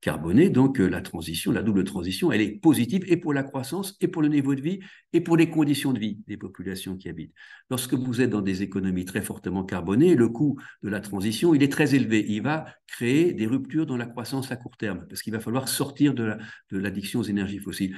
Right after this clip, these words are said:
Pour nous, Européens et Français, on est un peu dans une situation intermédiaire. Est-ce que ça va faire de la croissance ou de la décroissance ? J'investis d'un côté, je désinvestis de l'autre. Tout va dépendre de l'aptitude que j'aurai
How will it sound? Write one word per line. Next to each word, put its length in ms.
Pour 160
nous, 140
Européens 500
et 100
Français, 380
on 140
est 60
un 80
peu 140
dans 140
une 160
situation 460
intermédiaire. 600
Est-ce 140
que 100
ça 140
va 140
faire 200
de 80
la 120
croissance 520
ou 60
de 60
la 80
décroissance ? 500
J'investis 440
d'un 120
côté, 320
je 80
désinvestis 480
de 80
l'autre. 280
Tout 80
va 120
dépendre 280
de 60
l'aptitude 500
que 140
j'aurai 320